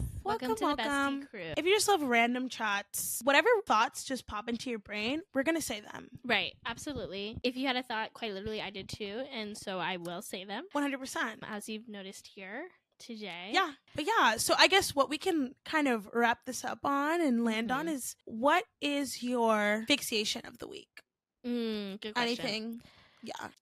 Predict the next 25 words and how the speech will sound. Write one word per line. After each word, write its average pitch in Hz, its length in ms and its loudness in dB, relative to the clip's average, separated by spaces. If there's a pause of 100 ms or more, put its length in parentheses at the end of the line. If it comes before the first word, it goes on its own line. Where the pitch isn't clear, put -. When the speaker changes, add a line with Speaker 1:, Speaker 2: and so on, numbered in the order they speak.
(200)
Speaker 1:
I 226 120 2
think 214 340 -12
for 302 240 -8
me 190 480 -8
is 185 600 -8 (480)
this 208 720 -10
pasta, - 440 -8 (200)
but 254 100 -4
it's 277 120 -8
a 285 60 -6
specific 339 480 -14
pasta. - 280 -16 (100)
Speaker 2:
Let's 233 200 -4
hear 214 160 0
it. 269 180 4
Speaker 1:
It's 233 140 -8
from 240 200 -2
this 262 260 -4
restaurant 208 420 -8
that - 180 -14
no 196 160 -10
longer 208 260 -10
exists - 640 -12 (240)
called 185 220 -8
Shells. 175 580 -6